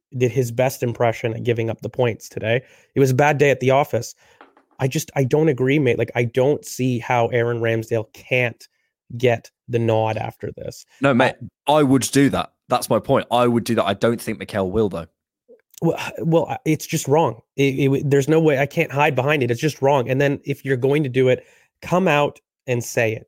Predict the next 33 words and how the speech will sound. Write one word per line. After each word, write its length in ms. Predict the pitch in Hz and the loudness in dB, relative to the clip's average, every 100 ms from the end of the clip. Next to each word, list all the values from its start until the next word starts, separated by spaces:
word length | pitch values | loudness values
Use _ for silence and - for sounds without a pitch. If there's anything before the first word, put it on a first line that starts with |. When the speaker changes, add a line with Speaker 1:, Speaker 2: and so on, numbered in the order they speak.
| _ | _
Speaker 1:
Back 360 | 120 139 151 - | -2 0 0 -2
your 140 | 151 | -2
decision. 580 | 131 120 - 113 113 107 - _ _ _ - | -2 -2 -4 -4 -4 -8 -10 _ _ _ -12
Speaker 2:
Mm. 60 | |
Speaker 1:
Stop 280 | 92 156 151 | 0 0 0
hiding 380 | - 143 135 127 | 0 2 2 0
behind 380 | 123 123 117 117 | 0 0 0 0
the 80 | |
idea 300 | 120 117 117 | 0 0 0
about, 320 | 117 120 117 - | 0 0 -2 -4
'cause 140 | 143 | -4
he 80 | 165 | 0
recently 400 | 151 196 185 165 | 0 0 -2 -2
said 200 | - 160 | 0 0
he 80 | 139 | 2
wants 300 | 147 147 - | 0 0 0
Ramsdale 480 | 143 147 139 147 | 0 2 2 0
to 60 | 123 | -2
stay. 320 | - 156 113 - _ - | 0 0 0 -6 _ -4
Like, 200 | 127 127 | -4 0
this 200 | 175 - | -2 -2
is 120 | 180 | -4
the 80 | 160 | -4
problem 520 | - 156 156 123 107 | 0 0 2 0 -2
with 240 | 120 135 - | -2 -2 0
this 160 | 135 | -4
situation. 720 | - 127 - 117 117 - - - _ _ _ | -2 -6 -2 -2 -2 -6 -12 -16 _ _ _
It 140 | 147 160 | -2 0
is, 340 | 147 139 131 - _ _ 131 | 0 0 -2 -12 _ _ 0
uh, 300 | 120 117 107 - | 2 2 -2 -8
it's, 200 | 151 - | -10 -10
it's 160 | - - | -16 -4
lying. 360 | 175 120 110 | -2 -2 -6